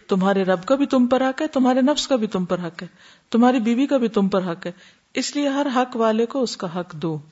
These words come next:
پھر وہ نبی صلی اللہ علیہ وسلم کی خدمت میں حاضر ہوئے اور آپ سے اس کا تذکرہ کیا۔ آپ نے فرمایا، "سلمان نے سچ کہا۔" یعنی عبادت بھی ہو، شوہر بیوی ایک دوسرے کے حقوق بھی ادا کریں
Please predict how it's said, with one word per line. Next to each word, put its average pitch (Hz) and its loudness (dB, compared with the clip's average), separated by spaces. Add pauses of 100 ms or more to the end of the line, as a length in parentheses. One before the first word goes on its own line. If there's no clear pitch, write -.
(680)
پھر 302 2
وہ 311 6
نبی 254 6
صلی 233 2
اللہ 214 4
علیہ 202 2
وسلم 196 0
کی 208 -2
خدمت 185 -2
میں 180 -2
حاضر 170 -4
ہوئے 165 -12 (240)
اور 185 -2
آپ 185 2
سے 190 -6
اس 185 -4
کا 208 -6
تذکرہ 170 -4
کیا۔ 160 -10 (100)
آپ 180 0
نے 190 2
فرمایا، 185 -4
"سلمان 175 -2
نے 180 -2
سچ - -6
کہا۔" 156 -12 (760)
یعنی 175 -4
عبادت 170 -4
بھی 240 -4
ہو، 233 -4 (640)
شوہر 202 0
بیوی 190 -4
ایک 175 -4
دوسرے 185 -4
کے 190 -2
حقوق 185 -2
بھی 202 -2
ادا 202 0
کریں 220 -6